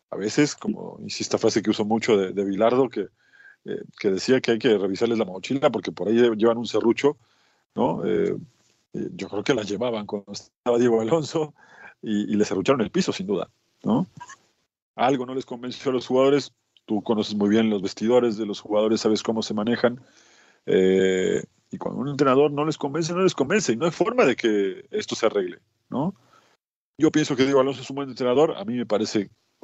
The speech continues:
que sus métodos de trabajo son, son buenos, como estratega es bueno, hizo un buen trabajo en Uruguay, le tocó ni más ni menos que meter a Uruguay cuando estaba súper comprometido de cara al Mundial, y acá también lo platicamos en su momento, eh,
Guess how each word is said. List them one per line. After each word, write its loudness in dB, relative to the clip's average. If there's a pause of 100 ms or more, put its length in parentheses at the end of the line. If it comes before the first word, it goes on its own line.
(120)
que -6 (320)
sus -8
métodos 2
de 0
trabajo 0
son, -8 (540)
son -8
buenos, 2 (360)
como -16
estratega -2
es -4
bueno, 0 (600)
hizo -2
un -6
buen -6
trabajo 0
en -6
Uruguay, 0
le 0
tocó -4
ni -8
más -6
ni -8
menos -4
que -2
meter 0
a 2
Uruguay 2
cuando -8
estaba 2
súper 0
comprometido -2 (640)
de -8
cara 2
al -4
Mundial, 0
y -6
acá -8
también -8
lo 0
platicamos -2
en -8
su -6
momento, -2 (720)
eh, 4